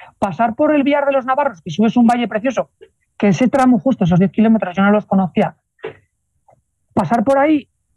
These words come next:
y volver a Herrera de los Navarros, aparte de que completas los doscientos kilómetros que si no, no habrían salido,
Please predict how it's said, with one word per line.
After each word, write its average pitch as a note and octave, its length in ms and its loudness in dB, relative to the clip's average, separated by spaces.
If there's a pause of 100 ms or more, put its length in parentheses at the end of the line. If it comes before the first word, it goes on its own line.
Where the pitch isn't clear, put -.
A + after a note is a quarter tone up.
(220)
y A3 120 4
volver G3 320 2
a C#4 60 2
Herrera C#4+ 240 -2
de C#4+ 60 0
los C4+ 120 0
Navarros, C4 500 -2
aparte F#3+ 340 -2
de B3+ 120 2
que A#3 80 -2
completas G3+ 580 0 (140)
los F3+ 200 0
doscientos F#3 460 0
kilómetros A3 460 0
que - 80 -20
si F3 100 -4
no, F3+ 120 2
no G#3+ 100 4
habrían G#3+ 240 0
salido, G3+ 500 0